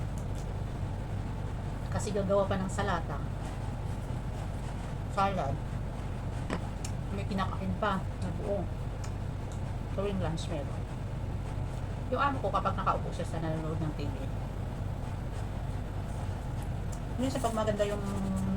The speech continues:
tempo ng isip ko, binibigyan ko siya ng buo nito. Maliit. Kinakain niya. Sarap, guys. Sarap talaga, proud na fruit.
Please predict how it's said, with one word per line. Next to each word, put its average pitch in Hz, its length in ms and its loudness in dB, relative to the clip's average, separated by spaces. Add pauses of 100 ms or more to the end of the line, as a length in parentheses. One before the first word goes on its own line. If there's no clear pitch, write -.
tempo 185 240 0
ng 180 160 2
isip - 320 0
ko, 165 80 2
binibigyan 170 400 2
ko - 80 -2
siya 165 160 2
ng 156 80 0
buo 147 160 2
nito. 143 240 -2 (1400)
Maliit. 554 240 0 (720)
Kinakain - 320 -2
niya. - 240 -4 (2500)
Sarap, 170 240 0
guys. 143 320 0 (1800)
Sarap 220 160 0
talaga, 214 240 2
proud 185 240 4
na 180 80 0
fruit. 175 160 0